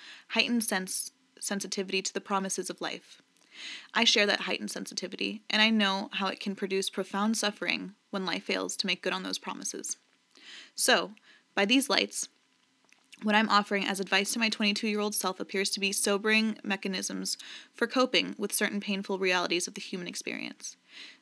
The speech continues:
That is true, and I think there might be some real value in taking that approach.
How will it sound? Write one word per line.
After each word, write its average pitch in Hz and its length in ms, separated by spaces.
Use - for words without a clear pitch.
That 196 160
is 220 140
true, - 300
and 202 100
I 202 60
think 247 240
there 226 100
might 202 240
be 214 80
some 208 220
real 233 160
value 226 320
in 170 80
taking 185 260
that 180 100
approach. - 520